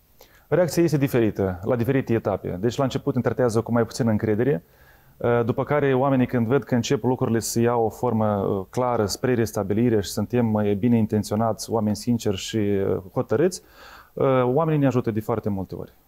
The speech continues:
Prin, uh, fotografii de epocă, care sunt un pas foarte important în procesul de restabilire, prin informații cu privire la locul unde s-a aflat acest monument,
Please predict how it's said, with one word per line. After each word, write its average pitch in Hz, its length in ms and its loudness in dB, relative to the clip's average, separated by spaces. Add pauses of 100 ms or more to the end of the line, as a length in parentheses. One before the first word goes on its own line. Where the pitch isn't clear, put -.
(100)
Prin, 147 300 0
uh, 123 580 2 (200)
fotografii 120 500 0
de 101 80 0
epocă, - 460 -4 (140)
care 104 440 0 (240)
sunt 110 300 -2
un 110 120 0
pas 110 220 -4
foarte 131 240 -6
important 104 380 -4
în 98 80 -6
procesul 101 320 -6
de 101 60 -2
restabilire, 95 520 -4
prin 139 220 0
informații 127 580 0
cu - 80 -20
privire 127 240 0
la 120 100 2
locul 123 300 0
unde 135 200 0
s-a 95 140 -4
aflat 95 240 -6
acest 98 260 -8
monument, 110 380 -2